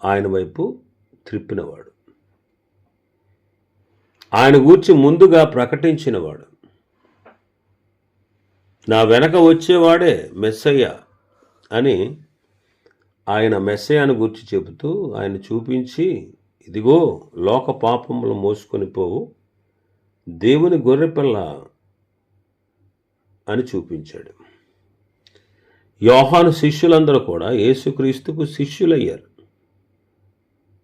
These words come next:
అదే విషయాన్ని అతని శిష్యులు ప్రస్తావిస్తే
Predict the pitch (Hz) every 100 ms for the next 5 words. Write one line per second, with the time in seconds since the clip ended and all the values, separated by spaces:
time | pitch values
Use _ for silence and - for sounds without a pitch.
0 | _ 95 98 143 139 131 151 143 143 135
1 | 127 139 120 110 110 120 113 - 139 -
2 | 95 - - 117 110 - 147